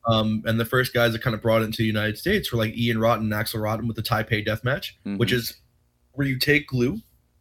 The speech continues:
Speaker 1: around your wrist tape and you dip it in broken glass and you beat the shit out of each other. So I would like to do things like that. And a lot of people think I'm crazy for that, but
Speaker 2: <laughs>
Speaker 1: I, I like it. I like watching that. Like, we just recently at H I W, I think the last,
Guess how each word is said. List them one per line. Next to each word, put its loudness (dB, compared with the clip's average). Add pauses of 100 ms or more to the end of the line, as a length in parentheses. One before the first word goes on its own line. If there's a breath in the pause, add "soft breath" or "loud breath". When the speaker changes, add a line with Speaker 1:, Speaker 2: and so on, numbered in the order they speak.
(520)
Speaker 1:
around 4
your 0
wrist -4
tape 0
and 0
you 0
dip 2
it -4
in -6
broken -4
glass -2
and -4
you -4
beat -4
the -10
shit -8
out -10
of -16
each -14
other. -16 (1120)
So 2 (600)
I 6
would 6
like 6
to -4
do 2
things 0
like -4
that. -8 (300)
And 0
a 2
lot 4
of -2
people 4
think 0
I'm 2
crazy 2
for -4
that, 2
but 4
Speaker 2:
<laughs> -2
Speaker 1:
I, 4
I 2
like 6
it. -8 (440 soft breath)
I 6
like 6
watching 2
that. 0
Like, -2
we -2
just -2
recently 4
at 6
H 4
I 2
W, 2
I 0
think -4
the -2
last, -2